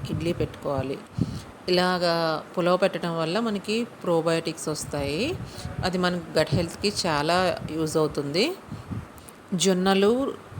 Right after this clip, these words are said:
బ్లడ్లోకి గ్లూకోజ్ కొంచెం కొంచెం రిలీజ్ చేస్తాయి కాబట్టి డయాబెటీస్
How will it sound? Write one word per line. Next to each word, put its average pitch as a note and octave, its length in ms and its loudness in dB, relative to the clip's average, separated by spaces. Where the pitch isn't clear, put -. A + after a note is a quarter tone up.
బ్లడ్లోకి F3 540 4
గ్లూకోజ్ F3+ 340 2
కొంచెం E3+ 300 -2
కొంచెం F#3+ 300 0
రిలీజ్ E3 320 0
చేస్తాయి E3 380 -2
కాబట్టి D3 460 -2
డయాబెటీస్ E3+ 480 2